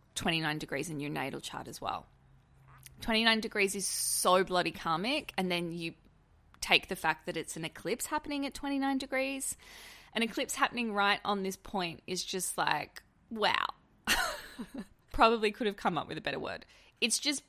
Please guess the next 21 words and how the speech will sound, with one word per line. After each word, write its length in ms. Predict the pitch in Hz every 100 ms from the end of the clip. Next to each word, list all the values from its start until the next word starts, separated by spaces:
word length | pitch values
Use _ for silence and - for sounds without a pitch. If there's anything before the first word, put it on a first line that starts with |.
| -
it's 200 | - 220
big, 420 | - 196 95 -
yeah? 240 | 160 202 254 190
Big 360 | 240 247 226 226 -
things 300 | 233 214 -
are 80 |
coming 400 | 214 233 208 202
in 160 | 185 196 - _ -
each 380 | 202 156 - -
and 120 | 208
every 240 | - 185 190
one 140 | 180
of 80 | 170
our 140 | 165
lives. 600 | 160 151 147 - - - - _ _ - - -
I 80 | 233
might 320 | 233 240 294 -
add 560 | - 202 202 190 170 - - -
that 240 | 180 180
sometimes 680 | - 233 247 - 381 415 392
newness 840 | 269 214 202 190 190 - - -